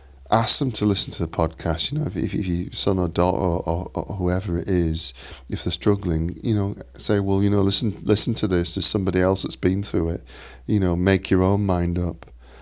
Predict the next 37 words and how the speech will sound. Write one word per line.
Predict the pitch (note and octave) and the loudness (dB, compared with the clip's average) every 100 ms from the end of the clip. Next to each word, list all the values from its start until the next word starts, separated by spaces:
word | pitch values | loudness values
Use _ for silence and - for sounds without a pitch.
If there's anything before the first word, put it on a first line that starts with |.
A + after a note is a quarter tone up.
| - - - | -20 -12 -6
Uh, | F2+ F2 F2+ F2 - | -4 -4 -4 -4 -4
you | F#2+ | -2
know, | F2+ | -2
if | E2+ | -2
you | F#2+ | 2
don't | G#2 G2+ | 4 4
wanna | G2 F#2+ F#2 | 2 2 2
do | G2+ G#2 | 0 0
it, | - | -4
fair | - F#2+ F#2+ | -2 0 0
enough. | F#2+ G#2+ - | -2 -4 -6
But, | F#2 F2+ - | -4 -4 -4
you | G2+ | -4
know, | F2 F2+ | -2 0
there's | F#2 F#2+ | 0 4
always | F#2+ F#2 F#2 F2 - | 4 2 2 2 0
another | F#2+ F2+ F2 | -2 -2 -2
way. | F#2 F#2 | 0 -2
There's | E2+ E2+ | -2 -2
always | F#2 F#2 F2+ | 0 -2 -2
an | F2 | -2
option. | - - - F2 E2+ - - - - - - | -4 -6 -6 -6 -8 -18 -20 -20 -20 -8 0
There's | F#2+ | 2
always | G2+ F#2+ F#2 | 4 2 2
many, | F#2+ G2 | 2 2
many | F2+ F#2+ G#2 | 0 0 0
options. | F2 - - E2+ E2+ - - - - - - - - | -2 -6 -4 -4 -6 -8 -12 -16 -20 -18 -18 -8 2
It's | G#2 G#2+ | 4 6
the | |
same | G2 A#2 G#2 | 6 6 4
with | G2 G2 | 4 2
any | G#2 | 2
type | G#2+ G#2 F2 F2 | 2 2 0 0
of | F#2 | 0
illness | F2+ F2 E2 | 2 2 0
or | F2+ | 0
disease. | E2 E2+ F2 F2 E2+ - | -2 -2 0 0 -2 -6